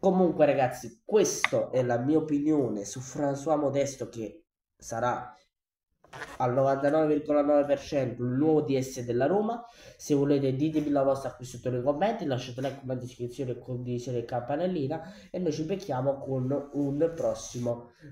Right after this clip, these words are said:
video. Ciao ragazzi, bella, romanisti, monzesi, se si-,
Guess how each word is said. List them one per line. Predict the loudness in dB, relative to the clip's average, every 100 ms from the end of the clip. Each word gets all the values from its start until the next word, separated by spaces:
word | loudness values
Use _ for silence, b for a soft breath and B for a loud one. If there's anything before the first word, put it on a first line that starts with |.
| -2
video. | 0 4 6 4
Ciao | 4 -2
ragazzi, | 2 0 0 0 0 -2 -8 -18 -20 _ _
bella, | 0 2 4 2 0
romanisti, | 2 2 2 2 0 -2 2
monzesi, | 2 2 2 0 0 -2 -4 -6 _
se | -6
si-, | -4 -6